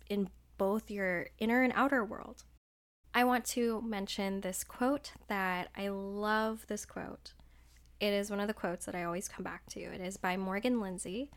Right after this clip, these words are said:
and she is an incredibly eloquent and just amazing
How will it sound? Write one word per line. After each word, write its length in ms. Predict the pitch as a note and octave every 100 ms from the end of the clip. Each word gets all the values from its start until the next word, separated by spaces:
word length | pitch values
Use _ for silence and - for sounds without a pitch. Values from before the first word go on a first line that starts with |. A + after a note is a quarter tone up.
| - - - - - - - -
and 340 | G#3+ G#3 G3+
she 320 | - G#3 G3 G3
is 560 | - F#3+ F#3 F#3+ - - -
an 80 |
incredibly 640 | G3 - C#4+ D4+ A3 G#3+ -
eloquent 600 | F3 F#3 - E3+ E3+ -
and 140 | F3+
just 240 | F3+ - -
amazing 760 | G3 G3 G3 F#3+ F#3+ F#3